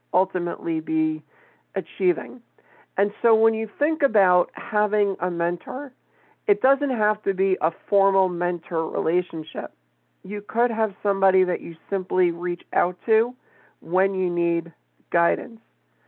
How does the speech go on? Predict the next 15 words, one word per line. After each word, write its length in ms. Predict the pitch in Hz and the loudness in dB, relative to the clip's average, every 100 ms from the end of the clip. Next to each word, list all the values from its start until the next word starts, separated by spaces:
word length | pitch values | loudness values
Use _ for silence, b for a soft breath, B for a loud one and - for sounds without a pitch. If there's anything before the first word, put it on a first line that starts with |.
| _ _ | _ _
Or 220 | - 240 262 | 0 2 0
it 120 | - | -6
could 260 | 277 262 | -6 -6
be 140 | 247 247 | -2 -2
a 80 | 233 | 0
more 320 | 220 226 226 - | 2 2 0 -2
formalized 680 | 214 226 233 214 202 196 185 | 2 2 2 2 2 2 -2
mentor 840 | 185 196 190 - 196 185 180 180 _ _ _ _ _ - | -2 0 -2 -4 0 2 2 -2 _ _ _ _ _ -16
kind 340 | - 214 202 190 | -4 0 0 0
of 120 | 175 | 0
relationship 760 | 180 151 156 - 175 190 233 _ _ b b b b | 0 0 -2 -6 -8 -4 -4 _ _ b b b b
where 480 | - 196 196 190 - _ - | 0 4 4 4 0 _ -20
you 380 | 165 202 233 - - | -10 -6 -6 -8 -2
find 360 | 220 254 277 226 | 2 2 -2 -4
somebody 540 | 196 170 - 262 285 | -4 -2 -4 -8 -10